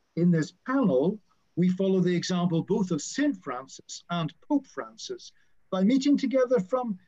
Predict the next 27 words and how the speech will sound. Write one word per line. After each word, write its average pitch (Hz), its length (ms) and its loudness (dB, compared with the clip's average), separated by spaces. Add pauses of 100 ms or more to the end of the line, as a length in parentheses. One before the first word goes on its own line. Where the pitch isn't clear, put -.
(220)
different 226 440 -2
faith 185 340 -2
traditions. - 800 -6 (520)
Fratelli 208 540 0
tutti, 180 480 -2
in 160 80 -12
fact, 190 340 -6 (360)
fratelli 196 760 0
e 180 60 -2
sorella 175 760 0 (200)
tutti, - 300 -2 (300)
because 147 340 -2
of 143 120 -2
course 165 260 -2
Naz 160 400 -4 (300)
is 143 100 -2
going 160 240 0
to 143 100 -2
bring 147 360 -2 (280)
another 151 500 0
very 147 420 -4
important, 139 560 -6 (380)
uh, 131 180 -4 (240)
aspect, - 600 -6 (240)
uh, 143 40 -4 (100)
to 135 220 0
us. - 300 -12